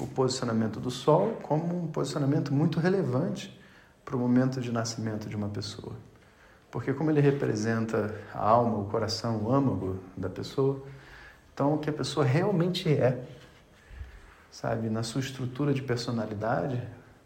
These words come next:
pode ser compreendido através do posicionamento do Sol quando essa pessoa nasceu.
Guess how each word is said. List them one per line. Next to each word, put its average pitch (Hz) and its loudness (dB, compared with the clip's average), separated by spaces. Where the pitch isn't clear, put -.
pode 165 4
ser - 2
compreendido 160 2
através 143 4
do 143 -2
posicionamento 139 2
do 147 -4
Sol 143 0
quando 139 4
essa 135 0
pessoa 147 -2
nasceu. 113 -4